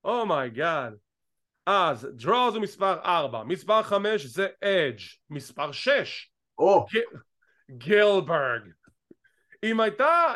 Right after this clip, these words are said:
Speaker 1: אם אנחנו נדבר על שרשרת העקיצות של דאבליו דאבליו אף ל-W C W, שכבר על חלקם דיברנו בעבר עם The Huckster ו-Nacho Man,
Speaker 2: כן.
Speaker 1: גילברג זה פשוט המסמר הגדול הבא שהם תקעו בפנים של גולדברג.
Speaker 2: עכשיו,
Speaker 1: גילברג
Speaker 2: בניגוד, בניגוד להוגן וסאביג'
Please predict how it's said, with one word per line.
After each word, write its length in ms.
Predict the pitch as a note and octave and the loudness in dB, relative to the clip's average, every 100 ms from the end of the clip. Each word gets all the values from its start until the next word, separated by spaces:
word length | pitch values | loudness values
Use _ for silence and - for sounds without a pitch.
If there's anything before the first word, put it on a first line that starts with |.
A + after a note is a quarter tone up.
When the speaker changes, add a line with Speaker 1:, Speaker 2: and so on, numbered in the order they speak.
| - | -4
Speaker 1:
אם 180 | A3 | -8
אנחנו 260 | G#3+ B3+ D4+ | -6 -4 -4
נדבר 240 | B3+ G3+ G#3 | -4 -2 -2
על 80 | G3 | -2
שרשרת 460 | F#3 D#3+ G3+ A3 | -4 -6 -6 -4
העקיצות 540 | F#3 E3+ E3+ D#3+ F#3 F#3 | -4 -6 -8 -8 -6 -6
של 100 | D#3+ | -10
דאבליו 440 | C3 F#3 A#3 G#3 | -4 -4 -4 -6
דאבליו 340 | E3+ F3+ E3+ F3 | -4 -4 -4 -6
אף 120 | F3 | -8
ל-W 420 | D3 D#3+ D#3+ D#3 B2+ | -10 -10 -10 -14 -14
C 180 | D3 B2+ | -14 -6
W, 280 | D3+ C3 B2 | -6 -6 -10
שכבר 240 | C#3+ C#3+ | -8 -6
על 80 | D#3 | -6
חלקם 340 | D#3+ E3+ A3 A#3+ | -6 -6 -6 -6
דיברנו 380 | G3+ G3 G#3 E3+ | -4 -4 -2 -2
בעבר 360 | D#3+ C#3+ E3 | -2 0 -4
עם 140 | D#3+ C#3 | -4 -10
The 160 | B2+ D#3+ | -10 -6
Huckster 260 | G#3 - G3 | -8 -6 -8
ו-Nacho 360 | D3+ D#3 G3 - D#3 | -6 -4 -4 -6 -10
Man, 280 | C#3+ C3 C3+ | -8 -8 -10
Speaker 2:
כן. 420 | _ _ _ _ | _ _ _ _
Speaker 1:
גילברג 420 | B2 A3 B3+ C4+ F#3+ | -2 -2 0 -2 -2
זה 80 | |
פשוט 300 | F#3 D#3+ G3 | -8 -6 -6
המסמר 480 | F3+ E3 - D#3+ G3+ | -6 -8 -12 -6 -4
הגדול 320 | D#3+ D3+ E3+ | -4 -6 -4
הבא 280 | D#3+ C#3 D#3+ D#3 _ _ | -4 -2 -2 -2 _ _
שהם 200 | - D3 | -12 -10
תקעו 340 | B2 C#3 G3+ | -10 -8 -4
בפנים 400 | G3+ - D3+ D#3+ | -4 -4 -6 -8
של 180 | D#3 D3+ | -8 -10
גולדברג. 440 | C3 D3 C#3+ B2 A2+ - _ _ - | -6 -4 -4 -6 -12 -16 _ _ -16
Speaker 2:
עכשיו, 240 | - G#3 | -8 -6
Speaker 1:
גילברג 180 | F3 D4 F#3 | 0 0 0
Speaker 2:
בניגוד, 400 | D#3 A3 D#4+ F3 D#3+ E3+ D3+ | 0 4 4 2 -6 -6 -4
בניגוד 380 | E3+ D#3+ A3+ A#3+ | -4 -2 -2 0
להוגן 540 | F3 F3 G#3+ A3+ F3 | 0 2 2 0 -4
וסאביג' 560 | C#3+ - G3+ A#3+ C4+ | -8 -4 -4 -2 -6